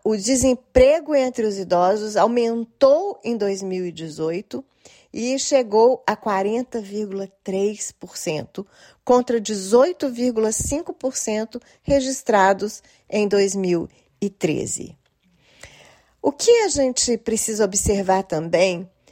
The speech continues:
é que, quando se trata do trabalho pro idoso, a grande maioria diz que não pode parar de trabalhar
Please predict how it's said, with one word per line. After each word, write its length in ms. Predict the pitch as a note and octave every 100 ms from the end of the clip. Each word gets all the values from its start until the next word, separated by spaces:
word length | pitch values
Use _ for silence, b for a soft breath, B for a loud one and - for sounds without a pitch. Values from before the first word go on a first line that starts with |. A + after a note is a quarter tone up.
| b b
é 80 | G3+
que, 220 | G3+ A#3 A3
quando 320 | - D4 F#4 F#4+
se 300 | - - C4+
trata 500 | - F#3+ F#3 F#3 E3
do 140 | F3+
trabalho 720 | - E3+ D#3+ F#3 F#3+ A3+ G3+
pro 200 | F3+ E3
idoso, 720 | D3+ D#3 E3+ F3 D3+ - - - _ b b
a 100 | -
grande 720 | G#3 G#3 B3 D#4+ G4+ F#4+ C4
maioria 880 | A#3+ G3 F3 E3 E3+ G3+ F#3 D3+ C#3 _ b b b
diz 640 | F#3 F3+ B3+ D4+ F4+ - - _ _
que 400 | - A#3 A3 F#3+ F3+ _ _ _ F#3+
não 320 | G#3+ C4 E4
pode 480 | F4+ A#3+ G3 E3+ E3+
parar 540 | - F3+ E3 F3+ C#4+
de 140 | C#4+ C4+
trabalhar 680 | G#3+ F#3+ F3+ E3+ E3 A3+